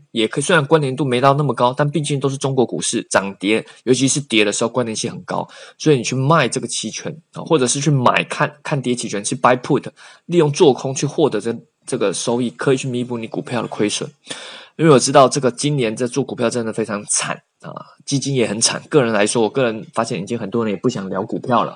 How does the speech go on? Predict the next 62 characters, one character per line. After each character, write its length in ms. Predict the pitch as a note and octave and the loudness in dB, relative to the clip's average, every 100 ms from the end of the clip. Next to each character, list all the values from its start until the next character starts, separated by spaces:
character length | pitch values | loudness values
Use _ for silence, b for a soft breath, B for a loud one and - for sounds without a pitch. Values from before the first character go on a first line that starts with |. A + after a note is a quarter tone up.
| _ | _
啊， 140 | F2 D#2 B B - | -16 -16 B B -12
可 120 | - | -6
能 200 | G2 G#2+ | -6 -6
就， 140 | G#2 A2 - - - | -6 -6 -8 -16 -10
就 100 | B2 - | -10 -4
闭 80 | C3 | -2
上 180 | A#2 G#2 | -2 -2
眼 120 | G2 | -4
睛。 280 | G#2 G#2+ - _ _ _ _ _ _ - | -6 -8 -12 _ _ _ _ _ _ -10
啊， 80 | - | -4
最 180 | - D3+ | 2 4
惨 200 | - G2+ | 4 0
的 40 | |
是 200 | G#2+ B2 | 2 2
可 160 | A#2 G#2 | 0 -2
能 80 | F#2+ | -2
有 40 | |
些 140 | G2+ | 0
是 80 | G#2+ | 0
融 240 | G#2+ F#2+ G#2+ | 0 0 -2
资 240 | - A2+ | -4 -2
的， 220 | G2+ C#2+ | -2 -4
那 100 | F2 G2+ | -6 -8
真 160 | G#2 | -8
的 80 | G2 | -10
是， 200 | - G2+ - B B | -8 -10 -12 B B
尤 100 | A2 | -4
其 140 | A#2 A2 | -2 -2
是 220 | C3 A#2+ _ _ - | -4 -6 _ _ -8
这 320 | A2+ G#2 F#2 | -4 -4 -6
可 180 | - G2+ | -6 -6
能 120 | G2+ | -6
这 200 | G2+ G2 - - C3 | -8 -12 -14 -20 -12
前 220 | - G#2+ | -4 -2
半 180 | A#2 C3 | 2 2
年 180 | G#2 G2 | 0 -2
的 100 | G#2+ | 2
融 240 | G2+ G#2 | 2 0
资， 240 | A#2 A2+ A2+ | -4 -4 -4
甚 200 | - A#2+ | -4 -4
至 80 | A#2+ | -2
买 160 | F#2+ | -2
一 40 | G2+ | -2
些 80 | |
白 200 | B2 G2 | 0 2
马 160 | A2 A2+ | 4 2
股， 180 | A2 F#2 B B | 0 -6 B B
做 140 | - A#2+ | -4 0
什 80 | G#2+ | 2
么 80 | |
茅 220 | G2+ G#2 A#2+ | 6 6 6
台 180 | A2 | 4
的 80 | G2+ | 0
这 100 | A2+ | 0
些， 300 | A2 G#2+ G#2+ - B B B | 0 -2 -4 -8 B B B
是 100 | A#2 | -2
非 100 | B2+ | 4
常 160 | A#2+ - | 4 4
惨 280 | - - | 0 -2
的， 80 | - - | -6 -2
所 140 | |
以 80 | C3 | -2